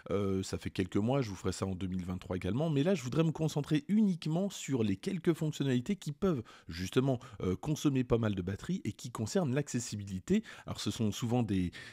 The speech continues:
des fonctions dont on a besoin. Pas, mais des fois, on oublie, on les active pour tester, on les oublie, et puis, bah, ça consomme de la batterie en arrière-plan. On va voir ça dans cette vidéo.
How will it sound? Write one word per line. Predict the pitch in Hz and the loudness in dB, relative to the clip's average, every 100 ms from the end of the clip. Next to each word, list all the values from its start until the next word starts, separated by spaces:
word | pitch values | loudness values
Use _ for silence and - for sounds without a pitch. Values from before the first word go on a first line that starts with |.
| - | -2
des | 92 | -2
fonctions | - 123 120 139 123 | 2 0 2 2 2
dont | 101 - | 2 2
on | 98 | 2
a | 95 90 | 2 2
besoin. | 67 98 101 92 110 175 - - - _ | 0 2 4 4 4 4 0 -12 -20 _
Pas, | 95 98 87 87 | 0 0 -2 -4
mais | - 95 | 0 0
des | 92 | 0
fois, | - 120 104 | 4 6 6
on | 92 87 98 98 117 | 4 0 0 2 2
oublie, | 120 104 120 | 0 0 2
on | 113 101 | 2 2
les | 95 | 2
active | 98 - - 113 | 0 -2 -4 -4
pour | - 92 | -4 -4
tester, | 98 90 113 127 143 | -4 0 4 4 4
on | 92 90 90 | 0 -2 0
les | 98 107 | 2 2
oublie, | 98 85 - 82 - - | 0 -2 -4 -6 -14 -4
et | 95 | -2
puis, | - | 0
bah, | 107 87 | 0 0
ça | 104 | -4
consomme | - 98 131 104 | -4 -2 0 2
de | |
la | 92 | 0
batterie | 92 - 139 | -2 -4 -2
en | 107 | 0
arrière-plan. | 92 87 - 120 - | 0 -2 -2 -2 0
On | 87 | -4
va | 85 | -2
voir | 107 - | -4 0
ça | 160 | 0
dans | 113 | 0
cette | - 127 | 0 0
vidéo. | 165 131 82 | 2 2 0